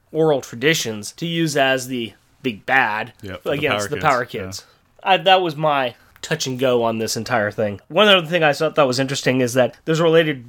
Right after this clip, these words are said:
Speaker 1: word, bugbear, from bug, meaning a goblin or a scarecrow or a bear. So
Speaker 2: <laughs> 'Cause <laughs> when you see the Halloween ornamentation of, like, a bugbear, a monster, a scarecrow, a terrible,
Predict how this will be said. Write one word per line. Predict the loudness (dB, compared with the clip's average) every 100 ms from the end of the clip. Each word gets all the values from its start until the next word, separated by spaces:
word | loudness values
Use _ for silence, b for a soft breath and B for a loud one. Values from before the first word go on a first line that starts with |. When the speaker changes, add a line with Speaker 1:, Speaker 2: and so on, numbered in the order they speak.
| -20 _ -2
Speaker 1:
word, | 2 2 0 _ 2
bugbear, | 4 4 4 4 4
from | -6 -14 0
bug, | 4 4 2 -14 -14
meaning | -10 -10 -8
a |
goblin | 0 2 4 2
or | 0
a | -2
scarecrow | -4 0 -2 0 2 2 0 _
or | -10
a | -8
bear. | -4 -4 -4 -8 -16
So | -18 -14 -12 -8 -6
Speaker 2:
<laughs> | -2
'Cause | 2 0 -2 -8 B B B
<laughs> | -6 -6 -6 -8 2 2 4 4 4 2 4 0 -2 -4
when | 0 2
you | 2
see | 2
the | 0
Halloween | 2 2 2 0 0
ornamentation | 0 -2 -4 -2 -2 -2 -4
of, | -4 -6 -8
like, | -10
a | -10
bugbear, | -8 -6 -6 -8 -10 -10
a |
monster, | -8 -6 -6 -8 -10 -14 B B
a | -2
scarecrow, | 4 4 4 2 -6 -6 -8
a | -10 -14 -10
terrible, | -4 2 2 2 -2